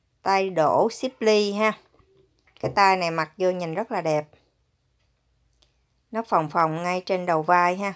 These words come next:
còn cái phần dưới cái, à, cửa tay thì nó, à, vừa mặt nha. Trên vai là mình có, à, lọng ghép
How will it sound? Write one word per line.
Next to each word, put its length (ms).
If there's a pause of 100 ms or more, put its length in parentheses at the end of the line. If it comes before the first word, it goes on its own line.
còn 220
cái 120
phần 420
dưới 200
cái, 320
à, 260
cửa 160
tay 360
thì 120
nó, 380
à, 200 (380)
vừa 220
mặt 300
nha. 160 (3250)
Trên 220
vai 380
là 120
mình 280
có, 320
à, 280
lọng 380
ghép 240